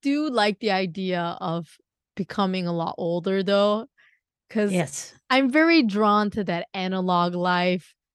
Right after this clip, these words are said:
Speaker 2: Y-,
Speaker 1: I don't
Speaker 2: very
Speaker 1: really like
Speaker 2: drawn to
Speaker 1: digital.
Speaker 2: the,
Speaker 1: Uh,
Speaker 2: oh,
Speaker 1: yeah.
Speaker 2: yeah.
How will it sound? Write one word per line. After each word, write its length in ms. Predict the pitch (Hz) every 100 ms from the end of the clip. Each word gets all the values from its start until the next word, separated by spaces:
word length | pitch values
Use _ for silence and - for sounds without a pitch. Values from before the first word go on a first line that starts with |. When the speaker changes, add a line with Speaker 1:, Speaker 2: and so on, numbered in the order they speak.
| -
Speaker 2:
Y-, 100 | 180
Speaker 1:
I 60 | 196
don't 140 | 226
Speaker 2:
very 280 | - - -
Speaker 1:
really 20 |
like 320 | - - 175
Speaker 2:
drawn 120 | 175
to 0 |
Speaker 1:
digital. 680 | 196 170 147 190 185 185 208 _ -
Speaker 2:
the, 140 | - - _ _ -
Speaker 1:
Uh, 40 |
Speaker 2:
oh, 400 | 175 180 180 175 165 160 165
Speaker 1:
yeah. 300 | 160 156
Speaker 2:
yeah. 40 | 135